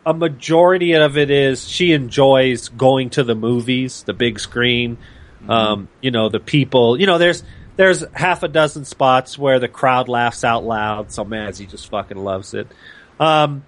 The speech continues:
Speaker 1: it's completely forgettable.
Speaker 2: Mm.
Speaker 1: I mean, if I asked her right now, "Hey, what was that movie about?" She was like,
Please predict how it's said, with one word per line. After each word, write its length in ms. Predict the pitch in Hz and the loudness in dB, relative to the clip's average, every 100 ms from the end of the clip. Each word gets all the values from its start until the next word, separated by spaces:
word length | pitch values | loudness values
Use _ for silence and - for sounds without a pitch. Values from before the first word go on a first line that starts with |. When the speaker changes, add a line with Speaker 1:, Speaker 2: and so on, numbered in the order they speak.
| _ - 175 | _ -6 -4
Speaker 1:
it's 140 | 175 | -2
completely 400 | 202 180 220 185 | -2 2 2 2
forgettable. 680 | - 143 143 151 151 180 202 - _ _ _ 113 | 0 0 0 0 0 0 -2 -12 _ _ _ -6
Speaker 2:
Mm. 200 | 117 110 | -4 -2
Speaker 1:
I 80 | |
mean, 180 | 147 143 | -2 0
if 180 | 143 143 | 0 2
I 120 | 156 | 2
asked 220 | 147 147 156 | 2 0 0
her 80 | |
right 160 | 143 139 | 0 0
now, 140 | 143 143 | 0 2
"Hey, 140 | 165 | 2
what 100 | 156 | 2
was 120 | 147 | 0
that 120 | 143 127 | -2 -2
movie 200 | 131 143 | -2 0
about?" 360 | 143 147 143 | 2 0 -2
She 120 | - 143 | -6 -4
was 120 | 131 | 2
like, 300 | 135 123 | 2 2